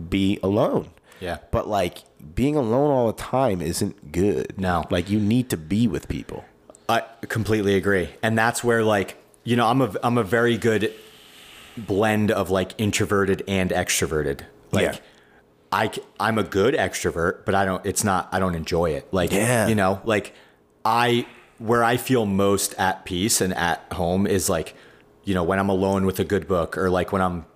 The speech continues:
Speaker 2: playing my piano or I'm, like, going on a long run by myself in the trails, like, that's where I really, like, I feel like I break down a lot of the barriers of who I am. And I'm like, "Okay, like,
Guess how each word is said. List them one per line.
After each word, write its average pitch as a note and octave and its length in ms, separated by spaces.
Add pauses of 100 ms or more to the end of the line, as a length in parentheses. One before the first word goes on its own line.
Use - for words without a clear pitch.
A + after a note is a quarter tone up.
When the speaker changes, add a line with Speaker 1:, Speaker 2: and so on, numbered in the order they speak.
(120)
Speaker 2:
playing A2+ 220
my G#2+ 140
piano G2+ 560
or F2+ 160
I'm, F#2+ 80
like, G2 160
going G#2+ 240
on G#2 100
a G2+ 60
long G#2 320
run G2+ 260
by F#2+ 160
myself G2 540
in G2 40
the F#2+ 80
trails, F#2+ 460
like, E2+ 240 (1200)
that's A#2 260
where C3 140
I A#2 60
really, G#2 500
like, F#2 340
I - 80
feel A2 200
like G2+ 200
I G2 100
break F#2+ 300
down G2 200
a F#2 40
lot F2+ 180
of F2+ 40
the F2 80
barriers F2+ 560
of F2+ 100
who F#2 160
I E2+ 120
am. E2+ 280
And G#2 60
I'm F#2+ 100
like, F2 200
"Okay, A2 260
like, E2+ 240